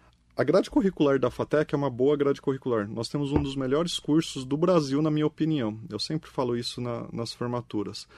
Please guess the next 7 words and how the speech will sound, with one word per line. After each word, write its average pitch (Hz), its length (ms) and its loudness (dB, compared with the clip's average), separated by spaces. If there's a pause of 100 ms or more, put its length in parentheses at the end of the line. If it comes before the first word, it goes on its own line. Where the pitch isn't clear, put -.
(280)
Os 127 160 0
alunos 185 400 6
da 165 100 4
fatec - 460 -2
Mogi 123 260 -4
das 107 200 -2
Cruzes, 131 460 -4